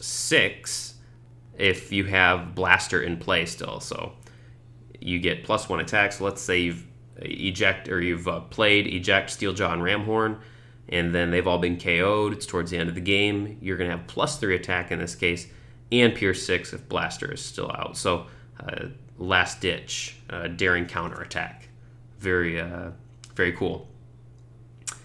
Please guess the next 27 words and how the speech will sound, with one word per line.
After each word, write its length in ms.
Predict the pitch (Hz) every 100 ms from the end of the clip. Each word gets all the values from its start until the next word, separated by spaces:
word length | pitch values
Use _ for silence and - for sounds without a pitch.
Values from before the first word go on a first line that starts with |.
| - - - - -
Uh, 460 | 107 107 107 110 -
yeah, 200 | 175 95
so 600 | - 127 117 120 113 92
my 140 | 101 127
thoughts, 500 | 120 123 147 - -
the 240 | 101 92
Autobots, 480 | 87 104 120 120 110
I 60 |
think, 360 | 92 104 90 -
or 120 | 92
the 140 | 85 87
Omnibots, 800 | 107 127 135 139 139 - - - -
uh, 160 | - 95
who 140 | 92 92
are 100 | -
also 260 | 139 -
Autobots, 460 | 85 87 87 90 -
I 60 | -
think 160 | 160
it's 140 | 113 -
very 240 | 104 98
cool 520 | - 117 113 117 120 - - - 101
that 440 | 90 87 85 -
they 340 | 87 95 95 92
have 220 | 90 87
seen 640 | - 104 95 95 92 95 - - -
a, 720 | 95 90 87 87 85 85 85